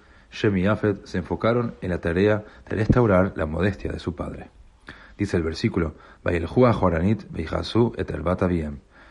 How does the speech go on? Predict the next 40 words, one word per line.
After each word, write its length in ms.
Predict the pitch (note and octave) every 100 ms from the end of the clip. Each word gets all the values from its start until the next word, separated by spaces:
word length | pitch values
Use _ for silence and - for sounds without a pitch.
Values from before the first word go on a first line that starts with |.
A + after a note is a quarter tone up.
| - -
Shem 260 | - G2+
y 60 | F#2
Jafet 320 | G#2 - G2+
caminaron 440 | E2 D#2+ F#2+ G#2
de 60 | F2+
espaldas 560 | - C3 G#2+ F2 - -
y 60 | -
cubrieron 340 | - F#2+ A2
la 80 | G2
desnudez 440 | E2+ F#2+ E2+ D#2
de 100 | -
su 160 | - D#2
padre. 320 | D2+ D2 D#2 - - - _ _ _ - - _ _ - - - - - -
En 60 | G2+
el 20 |
Likutei 240 | F#2 G#2+
Sijot, 380 | C3 D3 G2+ G2+
tomo 220 | F#2 F#2+
diez, 320 | F#2 D2+ D2+ -
el 80 | F2
Rebbe 180 | F2+ G2
nos 160 | F2+
enseña 420 | F2+ - C2 - - _ - - -
que 100 | -
el 60 | G2
Baal 180 | D3
Shem 200 | D3 C#3
Tov 140 | C3+ B2+
enseñó 500 | G#2 G#2+ A#2 F#2+ -
que 120 | -
la 120 | F2
gente 440 | - B2 C3 F2+ - - _
que 120 | -
encontramos 720 | F2 E2+ D#2+ G#2 B2+ G2 - -
en 140 | F#2+
nuestras 280 | F#2+ - A2+
vidas 300 | E2 E2 -
son 180 | - A#2
nuestros 200 | F2 G#2
espejos. 540 | A2+ D3+ - - -